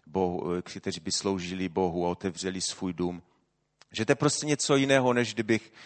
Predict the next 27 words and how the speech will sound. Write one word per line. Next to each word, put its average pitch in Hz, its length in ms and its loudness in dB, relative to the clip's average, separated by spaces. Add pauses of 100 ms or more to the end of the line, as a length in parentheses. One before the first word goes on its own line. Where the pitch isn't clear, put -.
(120)
kdybychom 107 440 0
my 110 100 4
tady 104 260 4
kázali. 95 600 2 (160)
Že 123 100 0
prostě 156 320 4
lidi 135 260 2
jsou 135 260 4
různí, 85 460 -2
jestli 90 260 -4
mi 92 100 -4
rozumíte. 82 680 -8 (600)
Lidi 120 280 0
jsou 127 260 6
různí 127 500 2
a, 98 300 6 (360)
eh, - 80 -2
potřebují 120 600 4
slyšet - 480 0
to 113 120 0
slovo 110 440 4
od 98 160 2
někoho, 104 440 0
který 101 400 2
je 98 80 6
jim 95 180 0
blízky. 85 580 -6